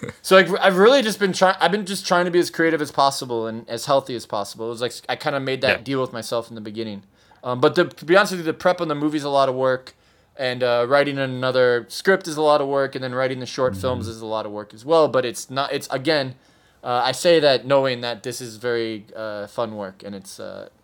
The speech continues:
Speaker 1: it's not
Speaker 2: Mm-hmm.
Speaker 1: to be complaining. It's, it's, uh, I love doing it.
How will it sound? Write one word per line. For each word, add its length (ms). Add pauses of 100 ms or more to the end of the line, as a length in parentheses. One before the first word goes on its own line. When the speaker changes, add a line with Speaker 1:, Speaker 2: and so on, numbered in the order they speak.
(140)
Speaker 1:
it's 200
not 200
Speaker 2:
Mm-hmm. 80
Speaker 1:
to 80
be 100
complaining. 480
It's, 380
it's, 260
uh, 300
I 60
love 200
doing 240
it. 160